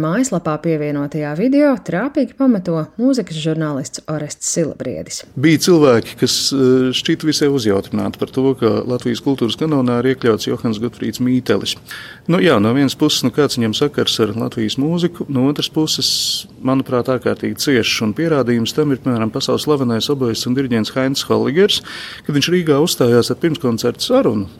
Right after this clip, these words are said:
Speaker 2: Viņš cits starp izmet, jā, un jūsu Mītelis, to un to un to. Tātad visā pasaulē Mīteli uzskata par mūsējo. Nu, kāpēc, lai mēs no viņa atteiktos? Mūzikas vēsturē tas ir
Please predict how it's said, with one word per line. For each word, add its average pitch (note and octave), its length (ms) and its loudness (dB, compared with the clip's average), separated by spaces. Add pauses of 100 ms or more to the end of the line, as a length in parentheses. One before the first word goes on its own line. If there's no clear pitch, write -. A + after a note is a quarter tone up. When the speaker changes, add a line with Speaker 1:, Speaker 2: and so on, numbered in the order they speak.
(600)
Speaker 2:
Viņš D#3+ 320 0
cits - 220 0
starp F#3+ 180 0
izmet, G3 240 4
jā, F#3+ 140 6 (420)
un F3 80 4
jūsu A#3+ 320 6
Mītelis, A#2 540 4 (140)
to F3+ 120 0
un F3+ 120 2
to D#3 120 2
un D3 120 2
to. G#2+ 100 -2 (260)
Tātad B2 300 2 (180)
visā F3+ 360 2
pasaulē G2 520 0
Mīteli C3 460 2
uzskata - 320 -4
par A2+ 100 -8
mūsējo. G#2 560 -2
Nu, B2 80 -4
kāpēc, B2+ 300 -4
lai B2+ 100 2
mēs A2 160 -2
no A#2 140 -6
viņa A#2 180 -4
atteiktos? - 540 -8 (220)
Mūzikas F3 340 2
vēsturē C#3+ 420 4
tas - 240 -6
ir C3 80 -2